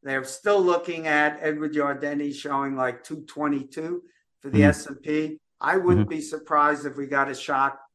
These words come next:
Speaker 1: that they actually were seven to ten percent lower than that.
Speaker 2: Wow.
Speaker 1: And if you put, uh, fifteen to seventeen P E and a mild recession on there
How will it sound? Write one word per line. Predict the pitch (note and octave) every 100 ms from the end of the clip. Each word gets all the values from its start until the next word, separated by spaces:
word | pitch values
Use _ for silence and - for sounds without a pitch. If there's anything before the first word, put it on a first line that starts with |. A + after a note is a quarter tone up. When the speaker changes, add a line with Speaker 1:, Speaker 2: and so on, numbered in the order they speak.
| _ _ _
Speaker 1:
that | B2+
they | B2
actually | C#3 C3+ - D3
were | C3+ B2+
seven | - D3 C#3 C3+ B2+
to | A#2+
ten | - C3+ C3
percent | C3+ B2 C3+ B2+ B2+
lower | B2+ D#3
than | F#3 G3
that. | G3+ A3+ B3 - _ _ -
Speaker 2:
Wow. | F#2 G2
Speaker 1:
And | D3+
if | D3+
you | D#3
put, | D3+ F3+ G3 G3+ - _ _ _ -
uh, | C3+ C3 - _ _
fifteen | G3 F#3+ - F3+ E3+ D#3+
to | D#3
seventeen | C#3+ - E3 E3 D#3+ F3 D#3 D3+
P | D#3 D3+ E3
E | E3+ E3+ E3
and | D3+ C#3+
a |
mild | C#3 C#3 D3 D3+ C#3+
recession | C#3 C3 E3 F3 F3 F3+
on | E3+ F3 F3
there | E3+ D#3+ F#3